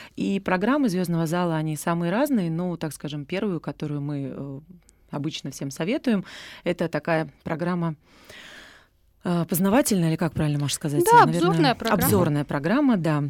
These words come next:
Speaker 1: Она так и называется, кстати, «Прогулка по звездному небу».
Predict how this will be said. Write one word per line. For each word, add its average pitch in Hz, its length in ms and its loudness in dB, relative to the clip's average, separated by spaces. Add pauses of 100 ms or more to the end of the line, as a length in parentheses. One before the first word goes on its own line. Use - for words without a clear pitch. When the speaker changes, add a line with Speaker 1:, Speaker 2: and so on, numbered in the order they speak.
(840)
Speaker 1:
Она 175 160 2
так - 140 -4
и 165 40 -2
называется, 156 440 -2
кстати, 220 320 -2
«Прогулка 196 440 -2
по 165 120 -4
звездному 165 400 -2
небу». 151 360 -6